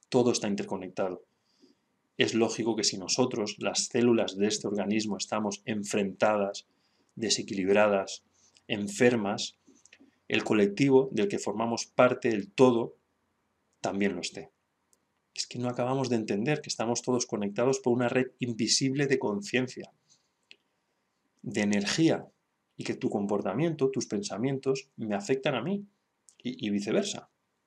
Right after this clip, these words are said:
Estamos conectados como especie, igual que lo están las diferentes especies animales, con los miembros de, de su misma especie, o igual que sucede en el mundo vegetal, es que esto está estudiado y demostrado.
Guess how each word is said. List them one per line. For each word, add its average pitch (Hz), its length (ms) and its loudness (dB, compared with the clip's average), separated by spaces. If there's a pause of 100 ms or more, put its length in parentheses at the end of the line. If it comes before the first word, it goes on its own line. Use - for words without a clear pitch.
(2500)
Estamos 160 360 -2
conectados 123 460 0
como 107 160 -4
especie, - 480 -6 (960)
igual 113 280 2
que 143 100 2
lo 120 80 4
están 151 320 2
las 101 120 -4
diferentes 107 540 -6
especies 104 460 -4
animales, 98 580 -4 (340)
con 98 200 -2
los 95 160 0
miembros 101 500 0
de, 95 200 -2
de 98 120 -4
su - 160 -4
misma 101 240 -4
especie, - 480 -6 (400)
o 104 140 0
igual 120 220 4
que - 100 -2
sucede 135 340 0
en 151 60 -2
el 123 80 2
mundo 135 240 0
vegetal, 127 420 0
es 117 80 0
que - 80 -4
esto 131 160 0
está 131 160 -2
estudiado 110 320 0
y 110 60 0
demostrado. 101 580 -4